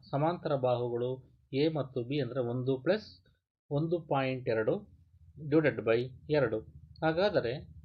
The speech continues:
ತ್ರಾಪಿಜ್ಯದ ಎತ್ತರ ಸೊನ್ನೆ ಪಾಯಿಂಟ್ ಎಂಟು into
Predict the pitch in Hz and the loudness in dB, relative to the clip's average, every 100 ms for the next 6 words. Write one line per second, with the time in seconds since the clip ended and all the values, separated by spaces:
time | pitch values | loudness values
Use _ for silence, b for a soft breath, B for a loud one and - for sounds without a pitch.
0 | - - 139 156 202 196 190 175 170 160 | -20 -2 4 4 2 -2 0 2 2 0
1 | - 135 127 151 147 135 147 156 151 151 | -4 -4 -2 -2 0 0 0 0 -2 -2
2 | 143 147 180 196 151 113 131 | -2 -2 -2 0 0 0 -2